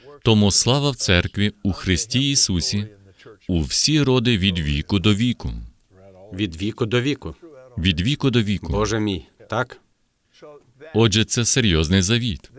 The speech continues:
Speaker 1: Дуже серйозний завіт.
Speaker 2: Язичники тепер співспадкоємці.
Speaker 1: Так.
Speaker 2: Навіть ті люди, які були з Давидом, стали співспадкоємцями. Вони не
Speaker 1: Правильно.
Speaker 2: ходили на битву, вони не перейшли ту річку, але
Speaker 1: Вони
Speaker 2: вони стали
Speaker 1: співспадкоємці.
Speaker 2: співспадкоємцями.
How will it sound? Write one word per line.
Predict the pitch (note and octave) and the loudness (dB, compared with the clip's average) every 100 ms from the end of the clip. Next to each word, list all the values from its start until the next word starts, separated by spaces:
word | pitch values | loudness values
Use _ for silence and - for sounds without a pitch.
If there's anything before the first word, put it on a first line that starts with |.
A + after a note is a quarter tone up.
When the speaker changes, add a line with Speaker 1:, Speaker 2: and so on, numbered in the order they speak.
| D3+ B2+ D3 D#3+ C3+ A#2 - C3 D3+ _ F#2 | -20 _ -20 -20 _ -20 -20 -20 -20 _ -6
Speaker 1:
Дуже | D#2+ B2+ C#3+ C3+ | 0 2 2 0
серйозний | - E2 E2+ E2 F#2+ | 2 2 2 2 0
завіт. | G#2+ A2+ E2 A#1 _ _ _ _ _ F#2 A2+ B2 | 0 -2 -4 -6 _ _ _ _ _ _ -20 -18
Speaker 2:
Язичники | B2 G#2+ A2+ G#2+ A2+ - A2+ G#2 | -4 0 0 0 -2 -2 -2 -2
тепер | - - A#2 A#2+ | -4 -2 -2 -2
співспадкоємці. | - G2+ F2+ - A2 - C#3+ B2+ E2+ - - G#2 | -6 -8 -8 -8 -6 -4 -4 -4 -8 -14 -16 -4
Speaker 1:
Так. | F2+ C2+ A#1+ _ _ _ B2+ C3+ C3+ A#2 A2+ | -2 -2 -6 _ _ _ -20 -20 -20 -20 -14
Speaker 2:
Навіть | G2+ A2+ D3+ F3 | -4 0 0 0
ті | - D#3+ | -2 0
люди, | E3 A#2+ | 0 2
які | G#2+ - | 0 0
були | G#2+ B2+ A#2 | 0 2 0
з | F2+ | 0
Давидом, | G2+ A#2 C3 F#2 G#2 - _ A#2+ | -2 0 0 -4 -8 -12 _ -14
стали | A#2 - G#2+ A#2+ | -10 -2 0 0
співспадкоємцями. | B2 - G2 - A#2 - C#3 D3+ C3 - E2+ F2+ | -2 -6 -8 -6 -6 0 0 0 -2 -4 -6 -2
Вони | B2+ | 2
не | F3 | 2
Speaker 1:
Правильно. | - | 2
Speaker 2:
ходили | A#2 E3+ D#3+ C#3 | 0 0 0 0
на | C3 | 0
битву, | D3+ D#3+ - - - | -2 -4 -10 -14 -12
вони | G2+ B2 F3 | -2 0 2
не | D#3 | 2
перейшли | D3+ C#3 - D#3 | 2 2 2 -2
ту | - A#2+ | 0 0
річку, | D#3 - G#2 | 0 -2 0
але | G2+ | 4
Speaker 1:
Вони | G#2+ | 4
Speaker 2:
вони | D#2+ | 4
стали | D#2+ - A2 | 2 0 0
Speaker 1:
співспадкоємці. | A#2+ G2 A#2+ A#2+ | 0 0 2 2
Speaker 2:
співспадкоємцями. | B2 A#2 C#3+ C#3 A#2+ E2+ E2 | 0 0 0 0 -4 -6 -10